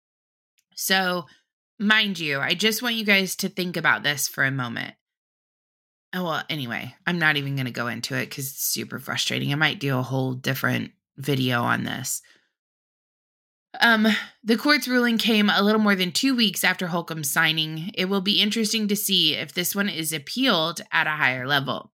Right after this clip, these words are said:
The National Association of Government Employees filed a lawsuit to block enforcement of a law that sets the nation's debt limit, arguing it is unconstitutional as a political divide over raising the borrowing cap comes to a head.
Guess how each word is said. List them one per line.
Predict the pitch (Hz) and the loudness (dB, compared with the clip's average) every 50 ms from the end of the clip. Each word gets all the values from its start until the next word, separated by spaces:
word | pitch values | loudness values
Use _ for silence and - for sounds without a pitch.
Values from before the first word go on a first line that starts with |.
| _ _ _ _ _ _ _ _ _ _ _ _ _ _ _ _ _ _ | _ _ _ _ _ _ _ _ _ _ _ _ _ _ _ _ _ _
The | - 214 | -2 2
National | 226 214 220 226 208 - - 226 208 202 | 2 2 2 2 0 -2 0 2 2 2
Association | 185 190 190 - - 214 208 208 - 214 190 185 170 - 185 185 | 2 0 0 2 2 2 2 2 2 2 2 2 2 0 -2 -2
of | 170 165 | -4 0
Government | - 175 165 165 165 165 165 156 131 | 2 2 2 2 2 0 0 0 0
Employees | 143 160 - - 233 220 226 233 233 226 226 208 - | -2 -4 -4 -2 0 2 4 4 4 4 2 0 0
filed | - 214 208 202 202 196 202 170 | 2 4 4 4 4 2 0 -2
a | 160 190 190 | -2 -2 -2
lawsuit | 180 175 175 180 208 226 226 - - - 165 143 131 - - | -2 0 2 2 2 2 2 0 -2 -2 -2 -2 -4 -4 -6
to | - - | -6 -6
block | 170 165 170 170 180 196 202 - | -4 -2 2 4 4 4 4 2
enforcement | 277 269 254 - 175 156 156 - - 175 165 165 - - | -2 -2 -2 -4 -4 -4 -2 -2 -2 -2 -2 -2 0 0
of | - 175 180 | 0 2 2
a | 226 | 0
law | 240 226 185 151 135 139 143 147 147 - _ _ _ _ _ _ _ _ | 0 0 2 2 4 4 2 2 -2 -6 _ _ _ _ _ _ _ _
that | 202 196 185 | -4 -2 0
sets | - - 240 226 240 - - | 0 2 2 2 2 -2 -6
the | - 277 | -6 -2
nation's | 262 233 208 196 196 - 202 190 190 170 160 | 0 2 2 2 2 2 0 0 -2 -4 -4
debt | 147 185 185 190 - - - | 0 2 2 2 0 -2 -4
limit, | 135 135 131 117 - - - - | -6 -4 -4 -6 -8 -8 -2 4
arguing | - 175 180 190 180 196 190 185 185 | 4 4 4 4 2 0 0 2 2
it | 180 185 208 | 2 2 4
is | 214 196 - - _ - | 2 0 -2 -2 _ 2
unconstitutional | 196 202 220 202 - - 185 180 175 - - - - 165 160 151 - - 160 160 160 160 | 2 2 0 -2 0 2 2 2 0 -2 -6 -8 -6 -4 -2 -2 -2 -2 -4 -4 -4 -2
as | 139 151 165 156 147 - - | -2 -2 -2 -4 -4 -6 -6
a | 160 160 147 | -6 -6 -6
political | - - 170 151 151 165 185 202 208 240 220 | -6 -8 -8 -4 -2 0 0 0 0 0 -2
divide | 185 180 165 160 156 147 139 139 143 156 165 - _ _ _ _ _ _ _ _ - | 0 0 0 2 4 4 4 4 2 -2 -8 -12 _ _ _ _ _ _ _ _ 0
over | - 214 208 208 208 | 2 4 6 6 6
raising | 190 196 208 226 247 247 285 277 269 | 6 6 6 4 4 2 0 0 0
the | 262 208 | 2 2
borrowing | 196 196 190 196 190 180 165 156 160 160 | 4 6 6 6 6 4 0 -4 -6 -8
cap | 135 - 160 156 - - - - | -4 0 2 2 2 0 -2 -6
comes | - 156 151 147 139 139 - | -6 -6 -4 -4 -6 -6 -6
to | - 160 160 | -4 0 0
a | 160 160 | 0 2
head. | 156 165 156 143 - - | 2 2 2 2 0 -4